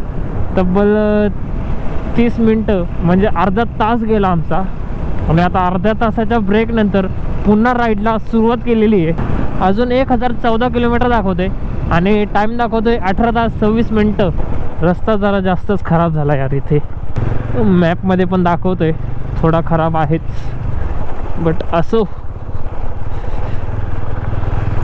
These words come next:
उगवत्या सूर्याला नमस्कार करून हा रस्ता सुद्धा कम्प्लीट करूया. लहानपणी जेव्हा गावाला जायचो ना, तेव्हा सकाळी सकाळी जेव्हा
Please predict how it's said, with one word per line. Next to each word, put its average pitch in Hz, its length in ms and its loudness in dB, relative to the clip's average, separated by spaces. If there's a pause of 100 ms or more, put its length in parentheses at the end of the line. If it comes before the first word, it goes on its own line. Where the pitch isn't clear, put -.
(180)
उगवत्या 214 440 2
सूर्याला 220 440 2
नमस्कार 202 540 0
करून 208 380 0 (380)
हा 208 160 2
रस्ता 226 380 -2
सुद्धा 247 280 0
कम्प्लीट 233 340 0
करूया. 185 340 2 (760)
लहानपणी 240 600 2
जेव्हा 262 240 2
गावाला 240 360 0
जायचो 240 280 0
ना, 180 100 0 (560)
तेव्हा 220 480 2 (760)
सकाळी 220 340 2
सकाळी 220 300 0
जेव्हा 220 300 0